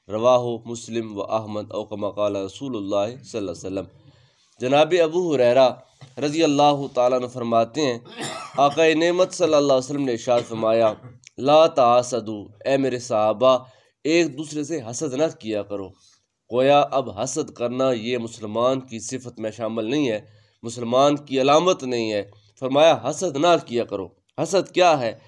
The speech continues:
کہ ایک بھائی کے پاس ایک نعمت ہے، کوئی دولت ہے، کوئی اچھی سواری ہے، کوئی اچھا جانور ہے، تو میرے دل میں یہ خیال پیدا ہو، جلن پیدا ہو کہ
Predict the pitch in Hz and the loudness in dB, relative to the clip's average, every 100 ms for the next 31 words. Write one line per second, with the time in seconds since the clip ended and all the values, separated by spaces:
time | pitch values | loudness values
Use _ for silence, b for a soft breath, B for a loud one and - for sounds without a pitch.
0 | b b _ 143 170 156 110 127 156 147 | b b _ -2 0 0 2 2 2 0
1 | 131 135 139 - 139 135 123 147 139 120 | 2 2 0 -6 -4 -4 -4 -2 -2 -4
2 | 110 117 120 117 127 117 120 123 127 123 | -2 0 0 -2 -6 -2 0 2 0 -4
3 | 107 113 117 113 - 127 135 131 - b | -4 0 0 -2 -4 -2 0 -2 -6 b
4 | b b b 151 - 165 147 139 113 143 | b b b -4 -2 0 2 2 -4 -4
5 | 127 131 139 139 123 120 117 - 143 151 | 4 4 4 2 0 0 -2 -6 -4 2
6 | 156 151 147 - 160 127 131 127 135 247 | 2 2 -2 -4 -2 0 0 2 4 6
7 | 135 117 101 b b b b - 143 147 | 6 2 -2 b b b b -6 -2 0
8 | 143 135 127 156 202 202 185 170 170 156 | 0 -2 2 6 6 6 4 4 4 4
9 | 127 160 190 180 160 - _ - - 143 | 4 4 6 6 2 -6 _ -14 0 4
10 | 151 151 139 131 147 127 123 123 113 127 | 4 4 0 2 2 2 2 0 0 2
11 | 160 175 143 131 127 131 131 | 4 4 2 0 2 0 0